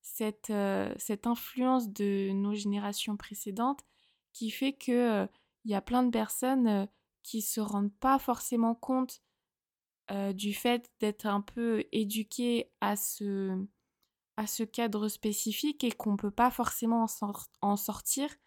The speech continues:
sans, euh, sentir, euh, un certain échec. Parce que je pense qu'il y a encore plein de personnes qui, euh, quand on leur demande quels sont un peu leurs objectifs de vie, elles répondent mécaniquement, euh, «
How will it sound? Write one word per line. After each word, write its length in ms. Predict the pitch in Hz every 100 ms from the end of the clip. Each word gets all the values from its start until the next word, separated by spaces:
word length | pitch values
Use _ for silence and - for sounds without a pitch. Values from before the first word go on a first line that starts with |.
| _ _ _ _
sans, 600 | - - 262 269 277 - _ 202
euh, 460 | 196 190 190 196 196
sentir, 640 | - 214 208 - 262 240
euh, 220 | 208 196 196 _ _ _ _ _ _ _ _ _
un 140 | 208 208
certain 400 | - 202 - 214
échec. 520 | 226 - 233 - - _ _ _ _ _ _
Parce 200 | 220 -
que 120 | -
je 100 | 214
pense 280 | - 277 -
qu'il 360 | - 233 208 208
y 100 | 202
a 60 |
encore 300 | 196 208 202
plein 200 | - 269
de 60 | 277
personnes 560 | 247 233 - 269 285
qui, 420 | 285 - 226 233 214
euh, 120 | 196 - _ _ _ _ _ _ _ _ _
quand 260 | - 247 262
on 80 |
leur 220 | 240 226 208
demande 400 | 226 247 262 254
quels 200 | 226 233
sont 200 | - 254
un 160 | 220
peu 180 | 208 240
leurs 320 | 233 214 208
objectifs 580 | 214 202 208 208 220 202
de 100 | 202
vie, 400 | 208 208 262 330 - _ _ _ _ _ _
elles 160 | 226 214
répondent 440 | 226 - 277 269
mécaniquement, 920 | 233 220 226 214 220 233 240 269 247
euh, « 300 | 202 196 190